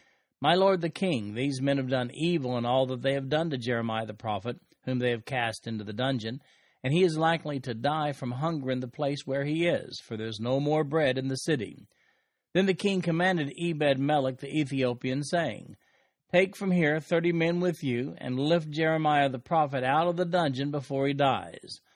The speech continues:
So Ebed-melech took the men with him, and went into the house of the king under the treasury, and took from there old clothes and old rags, and let them down by ropes into the dungeon to Jeremiah.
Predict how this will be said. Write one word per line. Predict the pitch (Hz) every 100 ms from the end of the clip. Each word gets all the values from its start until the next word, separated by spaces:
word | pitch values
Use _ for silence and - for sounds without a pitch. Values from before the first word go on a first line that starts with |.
| _ _ _
So | 110
Ebed-melech | 104 135 127 127 113 131 123 117 131
took | - 135 -
the | 139
men | 135 135
with | 139 139
him, | 123 107 120 - _ _ -
and | 117 117
went | 139 147
into | 143
the | 135
house | 127 139 135 -
of | 135
the | 135
king | 151 131
under | 117 123 123
the |
treasury, | 131 175 160 110 107 117 -
and | 139 139
took | - 180 -
from | - 139 123
there | 113 117 -
old | 143 156 165 151
clothes | - 156 156 160 156 139
and | 135
old | 143 151
rags, | 139 139 113 117 135 139 _ - _ _ -
and | 127 127
let | 135 151 -
them | 147 135
down | 147 160 170 143
by | 127
ropes | 123 139 160 - -
into | 143 127
the | 117
dungeon | 117 120 156 147 127 139
to | 143
Jeremiah. | 127 139 143 151 156 107 -